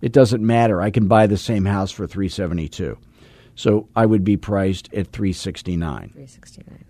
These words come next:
Speaker 1: Now, me, I would be priced at three forty-nine nine 'cause that's a big mental barrier, so I would be priced below that for sure. But you'd have to be priced below that. So let's say the reverse is true. Three seventy-two is on the left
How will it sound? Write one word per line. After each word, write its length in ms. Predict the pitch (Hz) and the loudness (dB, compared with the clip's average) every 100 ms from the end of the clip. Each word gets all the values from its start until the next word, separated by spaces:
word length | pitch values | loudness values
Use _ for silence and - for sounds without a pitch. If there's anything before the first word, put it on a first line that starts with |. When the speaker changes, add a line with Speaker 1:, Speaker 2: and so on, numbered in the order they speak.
| _ | _
Speaker 1:
Now, 120 | 98 | -8
me, 320 | 87 117 117 85 | -4 -2 0 0
I 80 | |
would 160 | 85 78 | -2 -2
be 100 | 80 | -4
priced 340 | - 87 78 | -4 -6 -6
at 120 | 69 - | -8 -8
three 180 | 92 | -6
forty-nine 720 | 80 90 85 78 87 95 92 | -6 -6 -6 -4 -4 -2 -2
nine 340 | 80 69 71 76 | -4 -6 -8 -8
'cause 180 | 85 78 | -8 -8
that's 180 | 82 78 | -8 -8
a 80 | |
big 340 | 71 73 87 78 | -8 -6 -6 -4
mental 480 | 80 78 82 76 73 | -4 -4 -6 -8 -10
barrier, 640 | 69 78 73 69 69 76 | -8 -6 -6 -8 -8 -10
so 160 | - 62 | -10 -10
I 80 | |
would 160 | 76 71 | -8 -8
be 100 | 69 | -10
priced 360 | - 71 71 - | -10 -12 -12 -12
below 240 | 64 64 | -12 -12
that 240 | 64 53 | -12 -14
for 100 | - | -16
sure. 300 | - - 62 | -16 -12 -12
But 180 | - 87 | -10 -10
you'd 240 | 92 95 82 | -4 -4 -4
have 260 | 107 98 | -4 -4
to 80 | - | -8
be 120 | 85 | -12
priced 500 | 71 87 76 76 - - - - - _ _ - | -12 -12 -12 -12 -16 -20 -20 -20 -20 _ _ -14
below 260 | 87 78 65 | -12 -12 -14
that. 240 | 60 - _ - - _ _ _ _ _ _ _ | -18 -20 _ -20 -20 _ _ _ _ _ _ _
So 400 | - 123 95 92 | -4 0 2 0
let's 280 | 143 175 233 | 4 4 4
say 520 | - 170 113 90 135 - _ _ _ _ _ _ _ | 2 4 4 4 -2 -6 _ _ _ _ _ _ _
the 100 | 156 | 2
reverse 460 | 165 156 202 208 | 4 6 4 4
is 160 | 131 101 | 2 0
true. 260 | - 90 73 | -2 -4 -4
Three 260 | - 147 | 0 2
seventy-two 920 | 135 139 113 101 - 143 101 104 139 - | 4 4 4 0 0 0 2 0 -4 -6
is 100 | 95 | -4
on 140 | 101 | -2
the 80 | 87 | 0
left 560 | 101 180 120 147 - | 0 2 2 0 -6